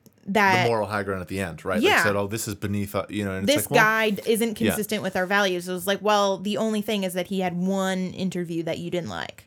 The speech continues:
Speaker 2: But the, yeah, so it's like
Speaker 1: <laughs>
Speaker 2: the point is at the end of all, at the end of all this is that publishing, I mean, Nike here in this situation we're talking about, um,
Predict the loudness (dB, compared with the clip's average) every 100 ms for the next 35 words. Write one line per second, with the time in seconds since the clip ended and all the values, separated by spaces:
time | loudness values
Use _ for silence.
0 | -2 -2 0 -2 -2 0 2 4 4 8
1 | 8 8 4 4 2 0 0 -2 0 -2
2 | -4 -4 -4 -2 -2 -2 -2 -2 -4 -4
3 | -6 -4 -4 -2 -2 -2 -4 -6 -8 -8
4 | -6 -6 -6 _ _ _ 0 2 2 -2
5 | -4 -4 -4 -2 0 0 -2 -4 -4 -6
6 | -6 -2 -2 -2 -4 -6 -6 -6 -4 -4
7 | -4 -6 -4 -4 -4 -4 -8 -6 -8 -10
8 | _ _ -6 -4 -4 -6